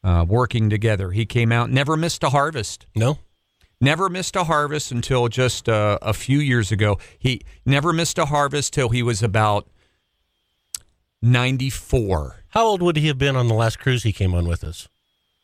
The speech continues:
Speaker 1: He was, uh, I think he was ninety.
Speaker 2: Yeah.
Speaker 1: Yeah, I think he was
Speaker 2: Ama-
Speaker 1: ninety.
Speaker 2: an amazing energy at ninety.
Speaker 1: Yeah, yeah. But, uh, passed away yesterday, June eighth at ninety-eight,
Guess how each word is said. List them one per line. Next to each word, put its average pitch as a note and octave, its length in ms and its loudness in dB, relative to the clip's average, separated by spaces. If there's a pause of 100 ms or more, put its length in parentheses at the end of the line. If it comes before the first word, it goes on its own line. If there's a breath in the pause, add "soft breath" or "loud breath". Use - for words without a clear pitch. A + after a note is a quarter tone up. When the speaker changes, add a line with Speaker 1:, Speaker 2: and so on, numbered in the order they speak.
(1800)
Speaker 1:
He A2+ 160 2
was, G#2 600 0
uh, G2 720 0 (1200)
I A2 120 2
think A#2 180 0
he B2 80 0
was G2+ 260 0
ninety. G#2 520 2 (100)
Speaker 2:
Yeah. F2+ 220 0 (720)
Speaker 1:
Yeah, F#2 180 -2
I F#2+ 60 0
think A2+ 220 0
he A#2 60 2
was G#2 220 0
Speaker 2:
Ama- A2 100 2
Speaker 1:
ninety. G#2 260 2
Speaker 2:
an B2 180 2
amazing A#2+ 420 2
energy F#2+ 320 0
at E2 80 -6
ninety. F2 180 0
Speaker 1:
Yeah, F2 180 0 (280)
yeah. F#2 220 0 (160)
But, G2 320 -2
uh, G2+ 340 2 (1700)
passed D#3+ 320 0
away E3 240 -2
yesterday, A2 600 0
June A#2+ 280 0
eighth G#2 260 0
at F#2+ 120 -2
ninety-eight, G2+ 720 0